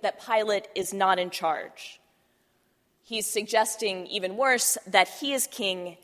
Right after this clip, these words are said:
and the emperor is not. It's a direct challenge. One of the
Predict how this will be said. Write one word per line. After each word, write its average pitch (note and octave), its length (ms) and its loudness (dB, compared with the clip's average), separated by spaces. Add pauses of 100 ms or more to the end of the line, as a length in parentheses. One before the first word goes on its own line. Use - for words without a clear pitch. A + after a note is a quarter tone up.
(300)
and F#3+ 180 -4
the - 160 -2
emperor F#3 420 0
is E3 280 -8
not. D#3 400 -10 (380)
It's - 100 -14
a F3 60 -12
direct F3+ 520 -2
challenge. - 680 -6 (1400)
One G#3+ 200 2
of G#3 180 -2
the F#3+ 160 2